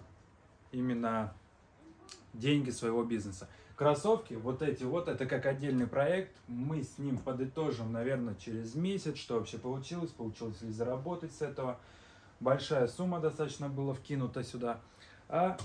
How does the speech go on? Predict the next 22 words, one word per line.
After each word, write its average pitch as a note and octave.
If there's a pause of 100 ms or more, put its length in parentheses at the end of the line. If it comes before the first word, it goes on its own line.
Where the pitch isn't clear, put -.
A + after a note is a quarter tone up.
одежда B2
продается. D3
У C#3
нас A#2+
большая A#2
поставка A2+
скоро A#2
будет A2+
по A#2+ (1500)
летним B2
костюмам. E3 (280)
Будет A#2
много B2+
различных A#2 (520)
вариантов. D3
Шорты D#3
просто C3
разлетаются. A#2+
Я A#2+
вам B2+
щас C#3+
покажу C#3+